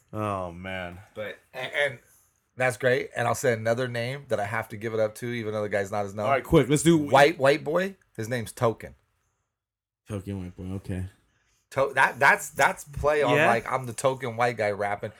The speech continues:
Speaker 3: and he's got flow. Look
Speaker 2: There
Speaker 3: him
Speaker 2: you
Speaker 3: up.
Speaker 2: go.
Speaker 3: Got flow.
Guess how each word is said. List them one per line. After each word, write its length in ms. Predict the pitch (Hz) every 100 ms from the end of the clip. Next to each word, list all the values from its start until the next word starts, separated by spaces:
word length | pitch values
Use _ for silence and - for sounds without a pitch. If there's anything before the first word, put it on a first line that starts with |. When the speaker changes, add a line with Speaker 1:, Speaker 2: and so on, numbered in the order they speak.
| _
Speaker 3:
and 140 | - 117
he's 100 | 107
got 220 | 113 101
flow. 300 | - 92 - _ -
Look 160 | 98 95
Speaker 2:
There 100 | 185
Speaker 3:
him 40 |
Speaker 2:
you 60 | 196
Speaker 3:
up. 40 |
Speaker 2:
go. 260 | 131 147 185 -
Speaker 3:
Got 300 | 95 117 -
flow. 440 | - - 107 76